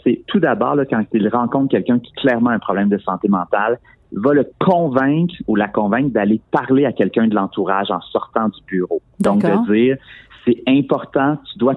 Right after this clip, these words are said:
Speaker 1: t'associer à quelqu'un de ton entourage. Va parler avec ta femme, avec ton meilleur ami, dis-lui comment tu te sens pour qu'il y ait au moins une personne qui
Speaker 2: Hmm.
Speaker 1: soit vigilante.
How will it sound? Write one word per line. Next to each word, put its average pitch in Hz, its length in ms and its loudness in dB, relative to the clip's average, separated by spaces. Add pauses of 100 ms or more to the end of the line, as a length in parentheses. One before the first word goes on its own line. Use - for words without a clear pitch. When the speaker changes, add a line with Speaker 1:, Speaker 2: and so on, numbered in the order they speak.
(120)
Speaker 1:
t'associer 139 500 0
à 135 40 0
quelqu'un 120 380 0
de 120 40 0
ton 104 240 2
entourage. 98 580 -2
Va 139 100 2
parler 131 260 0
avec 117 220 -2
ta 113 180 -2
femme, 98 220 -2
avec 98 200 -6
ton 113 120 0
meilleur 117 380 0
ami, 117 400 -2 (560)
dis-lui 151 340 2
comment 113 300 0
tu 117 160 -8
te - 100 -2
sens 170 140 0
pour 165 120 0
qu'il 151 180 2
y 160 40 6
ait 180 160 2
au 233 180 4
moins 214 380 4 (180)
une 196 240 4
personne 156 540 -2
qui - 160 -10
Speaker 2:
Hmm. - 120 -2
Speaker 1:
soit 120 100 4
vigilante. 104 560 -2